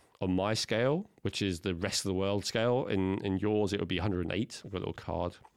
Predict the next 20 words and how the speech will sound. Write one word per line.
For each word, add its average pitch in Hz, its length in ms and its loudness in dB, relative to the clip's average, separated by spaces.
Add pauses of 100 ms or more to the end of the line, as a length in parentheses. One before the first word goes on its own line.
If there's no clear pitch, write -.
(600)
uh, 92 40 -4
in 90 100 -4
front 90 180 -4
of 90 80 -2
me 85 140 -2
here 87 220 0
that - 300 -6
translates 87 560 -4
them. 90 240 -2 (440)
So 92 560 0 (160)
rest 139 240 0
of 123 80 2
the 117 40 2
world 113 240 2
reading, 104 540 2 (260)
my 95 160 0
blood 92 200 -2
sugar 92 140 -2
was 87 100 -2
six. - 480 -6